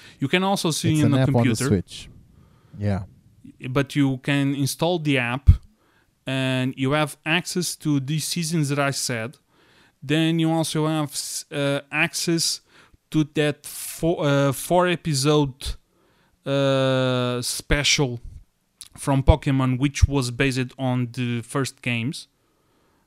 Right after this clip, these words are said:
Speaker 1: Uh,
Speaker 2: Mm-hmm.
Speaker 1: it's called Pokemon Generations or whatever.
Speaker 2: Yeah,
Speaker 1: When
Speaker 2: something like
Speaker 1: the,
Speaker 2: that, yeah.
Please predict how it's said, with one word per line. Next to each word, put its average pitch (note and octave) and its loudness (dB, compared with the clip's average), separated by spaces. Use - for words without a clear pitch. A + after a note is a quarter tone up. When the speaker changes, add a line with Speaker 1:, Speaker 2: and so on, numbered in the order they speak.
Speaker 1:
Uh, B2 -10
Speaker 2:
Mm-hmm. A2 -4
Speaker 1:
it's C3 -8
called C3+ 0
Pokemon C#3 2
Generations A#2+ -2
or A#2 -2
whatever. A2+ -4
Speaker 2:
Yeah, A2+ 2
Speaker 1:
When B2+ 4
Speaker 2:
something C3 4
like B2+ 4
Speaker 1:
the, B2 2
Speaker 2:
that, F#2 -2
yeah. F#2 -2